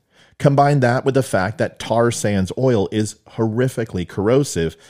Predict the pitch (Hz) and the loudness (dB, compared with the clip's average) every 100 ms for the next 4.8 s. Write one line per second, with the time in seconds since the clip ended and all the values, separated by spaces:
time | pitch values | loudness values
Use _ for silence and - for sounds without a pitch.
0 | - - - 123 127 120 - 151 143 135 | -20 -8 0 0 0 -4 -2 -2 0 0
1 | 120 117 110 - 101 - 127 123 98 98 | 0 -2 -4 -2 -2 -2 -2 0 -2 0
2 | 110 107 117 117 104 85 - 98 - 98 | -2 -2 -2 0 0 -2 -4 -10 -6 -2
3 | 80 - - 120 120 110 95 87 85 104 | -2 -4 -4 -2 2 2 0 -2 -2 -2
4 | 117 123 135 - 90 - 69 | -2 -4 -4 -4 -6 -6 -8